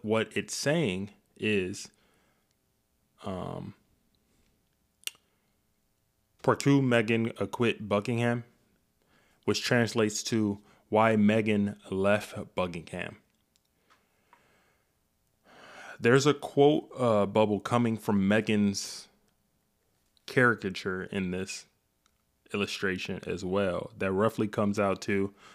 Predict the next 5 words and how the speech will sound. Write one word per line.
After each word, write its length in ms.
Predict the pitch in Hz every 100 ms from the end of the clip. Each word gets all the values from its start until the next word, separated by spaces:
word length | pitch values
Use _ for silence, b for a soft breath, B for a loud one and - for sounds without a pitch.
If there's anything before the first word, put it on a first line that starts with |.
| B
"Because 380 | - - 113 107
I 100 | 98
couldn't 580 | - 113 - 92 90 _
breathe 360 | - 135 92 -
anymore." 540 | 92 - - - -